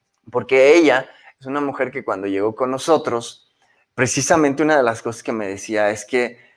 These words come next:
"Pues mira, he aprendido mucho,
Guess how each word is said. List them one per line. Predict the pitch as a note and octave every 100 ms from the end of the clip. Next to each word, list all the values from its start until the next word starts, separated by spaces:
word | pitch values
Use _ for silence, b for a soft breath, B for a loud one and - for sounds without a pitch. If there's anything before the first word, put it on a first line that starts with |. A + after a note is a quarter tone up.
| b _
"Pues | B2 A#2+
mira, | C3+ C#3 G#2 - _ _
he | B2
aprendido | B2+ C#3 B2 A#2 G#2
mucho, | G#2+ D3+ D#3+ E3 D3+ D#3